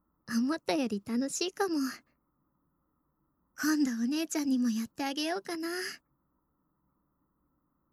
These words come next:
え？実験台？そ、そんな風には考えてないよ。多分、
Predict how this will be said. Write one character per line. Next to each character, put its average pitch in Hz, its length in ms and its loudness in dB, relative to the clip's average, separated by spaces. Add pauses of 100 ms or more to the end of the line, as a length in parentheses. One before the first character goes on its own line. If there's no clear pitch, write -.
(280)
え？ 370 60 0 (960)
実 285 260 4 (180)
験 392 140 -2 (160)
台？ 453 300 2 (1040)
そ、 - 160 -6 (580)
そ - 300 -6 (200)
ん 370 80 -2
な 370 80 0
風 359 280 -2
に 294 160 4
は 214 140 -2
考 269 160 -4 (280)
え 392 60 -2
て 320 120 -2
な 320 200 -2
い 320 100 -2
よ。 320 100 0 (2500)
多 220 180 -10
分、 233 160 2